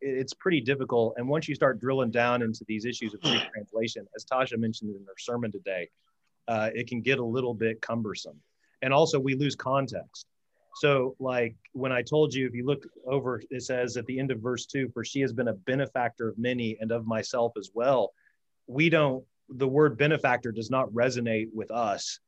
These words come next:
in the same way that the Greek word for it would have resonated with the Roman churches.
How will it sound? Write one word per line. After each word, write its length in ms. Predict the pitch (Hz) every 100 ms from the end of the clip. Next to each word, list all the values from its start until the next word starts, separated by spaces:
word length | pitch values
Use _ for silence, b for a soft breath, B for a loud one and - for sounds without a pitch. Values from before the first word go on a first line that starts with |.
| _ _ _ -
in 140 | 120
the 80 | 113
same 320 | - 135 131
way 140 | 123 117
that 180 | 107
the 80 | 101
Greek 440 | 87 113 139 135 -
word 240 | 113 104
for 320 | 92 110 107
it 60 | 110
would 140 | 110
have 120 | 107 92
resonated 680 | 117 120 110 107 101 95
with 160 | 101 -
the 80 | 92
Roman 420 | 104 110 104 92
churches. 640 | - 95 - - - -